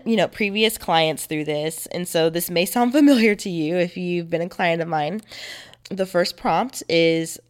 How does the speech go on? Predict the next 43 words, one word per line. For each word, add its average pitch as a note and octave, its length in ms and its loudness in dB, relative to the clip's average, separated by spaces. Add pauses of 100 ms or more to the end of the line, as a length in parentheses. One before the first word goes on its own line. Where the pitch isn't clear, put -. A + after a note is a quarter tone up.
(160)
you E3 60 -2
know, E3+ 120 0
what F3 280 2
exactly F#3+ 560 2
is D#3+ 260 -2
this E3+ 240 -6
fear? D#3+ 480 -2
And F3+ 560 6
what G3+ 320 4
is E4 160 0
the G3 160 -4
story E3 540 0
that D3+ 160 2
you're D#3+ 100 2
telling D#3 380 0
yourself D3+ 400 -4
behind D3 440 -2
this - 180 -8
fear? B2+ 520 -6 (120)
When G3 200 -4
I G3+ 80 2
say C#4 220 -2
story, F3 500 -2
I, E3 240 0
I E3+ 220 2
ultimately F#3 600 -4
mean, D#3 540 -6
like, - 240 -8
what F3+ 240 -2
are A#3+ 40 0
you B3 200 -2
telling E3 560 -6
yourself C3+ 640 -4
about E3 440 2
yourself D3+ 520 -2
or D#3 180 0
about D3+ 380 0
the D#3+ 80 -2
situation D3 720 -4
because C#3+ 340 -6
this C#3 160 -8
fear C3+ 220 -6
exists? - 840 -6